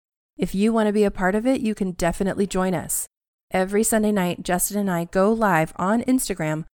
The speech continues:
around nine fifteen or nine twenty-ish or so.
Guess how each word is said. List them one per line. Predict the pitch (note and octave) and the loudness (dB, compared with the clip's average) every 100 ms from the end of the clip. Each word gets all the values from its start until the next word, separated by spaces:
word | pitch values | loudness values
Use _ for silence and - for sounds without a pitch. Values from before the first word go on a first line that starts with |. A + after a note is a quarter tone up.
| _ - | _ -6
around | F3+ F3 E3+ | -2 0 0
nine | G#3 A#3+ | 2 2
fifteen | B3+ B3 - A3+ A3 | 0 -2 0 2 2
or | F#3+ | 0
nine | F3 F3+ G3 | 0 0 0
twenty-ish | G3 F3+ D#3 D#3+ D#3 | -2 -2 -2 -4 -4
or | |
so. | E3 F3 D3+ D3 | -2 0 0 0